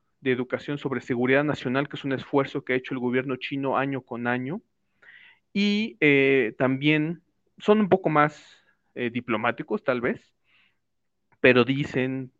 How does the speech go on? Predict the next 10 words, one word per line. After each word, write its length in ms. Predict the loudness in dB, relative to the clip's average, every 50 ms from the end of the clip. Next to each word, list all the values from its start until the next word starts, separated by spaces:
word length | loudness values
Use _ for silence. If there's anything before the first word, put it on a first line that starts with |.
| _ -14 _
puntualizan, 720 | -2 -2 -2 0 0 0 2 2 2 0 -2 -2 -4 0 0
han 120 | 0 2
declarado 880 | 0 -2 -4 -2 -2 2 4 4 6 6 6 6 6 4 2 -2 -4 -8 _ _ _ _ _ _ _ _ _ _ _ _ _ 2
la 80 | 2 4
identificación 720 | 4 4 0 -2 -4 -10 -12 -6 -6 -6 -4 -2 -2 -2
de 80 | -2 -2
fuerzas 520 | 0 2 4 4 4 2 -2 -4 -4 -6 _ _ _
hos-, 320 | 4 4 4 4 2 -8 _ _ _
hostiles 500 | -4 -4 -4 -4 -10 -6 0 0 0 0
extranjeras 920 | 0 -10 -8 -4 -4 -4 -4 -2 2 2 2 2 2 -2 -2 -8 _ _ _